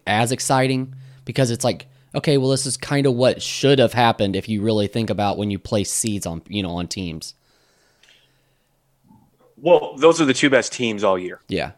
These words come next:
Speaker 2: Baylor and Gonzaga were the two best teams all year.
Speaker 1: Mm-hmm.
Speaker 2: So, um, you know, the two best teams are, are playing each other. Um, I, it'll, it, it should be a good game. I, I, I mean, it should be 'cause Baylor is really talented as well.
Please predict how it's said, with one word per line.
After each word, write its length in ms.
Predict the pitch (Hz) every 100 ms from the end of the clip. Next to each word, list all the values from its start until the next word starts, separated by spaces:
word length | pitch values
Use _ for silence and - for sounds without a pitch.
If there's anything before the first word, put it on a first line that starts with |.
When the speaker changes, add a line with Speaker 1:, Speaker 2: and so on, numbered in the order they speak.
| _ -
Speaker 2:
Baylor 320 | 131 131 123
and 200 | 104 101 _ _ -
Gonzaga 340 | 117 107 104
were 80 | 104
the 60 | 101
two 140 | -
best 160 | 101 -
teams 180 | 92 92
all 80 |
year. 120 | - 110
Speaker 1:
Mm-hmm. 100 | 98
Speaker 2:
So, 240 | 110 92 - - - - _ -
um, 420 | 120 104 101 107 _ _ _ _ -
you 80 | 127
know, 160 | 101 95
the 80 | 117
two 140 | 117
best 220 | 107 104 -
teams 220 | 104 98
are, 160 | 98 - _
are 100 | -
playing 240 | 113 143 143
each 140 | 120
other. 220 | - - _ _ -
Um, 480 | 104 98 92 90 -
I, 100 | 180
it'll, 240 | 202 185 160
it, 180 | 143 - -
it 120 | 147
should 280 | - 208 160
be 140 | 156
a 40 | 123
good 200 | 120 107
game. 200 | - - _ _ -
I, 260 | 123 120 110
I, 100 | 113
I 20 |
mean, 340 | 110 101 95 _ -
it 100 | 113
should 240 | - 113
be 140 | 95 87
'cause 160 | 117
Baylor 300 | - 117 120
is 100 | 110
really 180 | 107 104
talented 440 | 98 104 98 101 92
as 120 | 95
well. 240 | 95 101